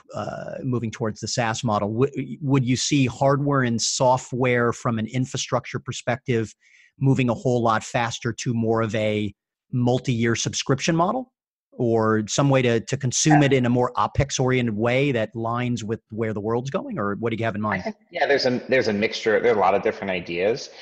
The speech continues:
Speaker 2: but let's think about it. The cloud is currently, like, a really good way to take opex and turn it into, or CAPEX and turn it into opex for people, right?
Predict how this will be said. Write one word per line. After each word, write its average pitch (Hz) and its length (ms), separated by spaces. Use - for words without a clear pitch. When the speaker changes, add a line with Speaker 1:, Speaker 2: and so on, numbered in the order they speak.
Speaker 2:
but - 240
let's 147 160
think 151 140
about 120 240
it. 90 60
The 110 60
cloud 147 300
is 113 100
currently, 98 380
like, 87 200
a 95 40
really 101 460
good 98 180
way 92 180
to 90 100
take 87 260
opex 85 420
and 85 100
turn 85 180
it 82 100
into, 78 200
or 104 120
CAPEX 95 440
and 90 120
turn 87 140
it 82 40
into - 140
opex - 420
for - 80
people, - 380
right? 80 100